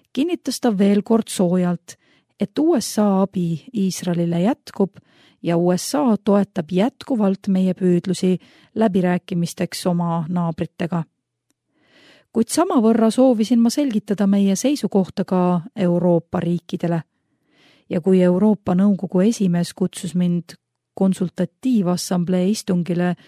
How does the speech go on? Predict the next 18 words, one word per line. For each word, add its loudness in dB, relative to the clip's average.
Strasbourgi, -4
siis -4
jäin 2
rõõmuga -2
nõusse. -6
Ent -2
sedapuhku -2
ei 0
tahtnud -2
ma -2
sinna -4
sõita -4
Pariisi -6
kaudu. -4
Palusin -2
meie 2
sealsel 0
saadikul 0